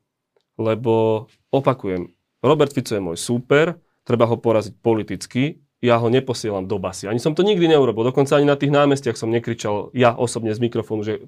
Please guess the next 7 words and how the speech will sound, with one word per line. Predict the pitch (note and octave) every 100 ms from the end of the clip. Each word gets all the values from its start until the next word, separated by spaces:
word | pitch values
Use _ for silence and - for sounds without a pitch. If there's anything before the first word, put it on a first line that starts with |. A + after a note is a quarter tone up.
| C3
Fico | A#2+
do | G#2 G2
basy. | F#2 F2 - _ _ _ -
Ale | G#2 G#2
toto | - D3+ C#3
bol | G#2 F#2+
symbol, | - B2+ A#2 G2 G2 C#3+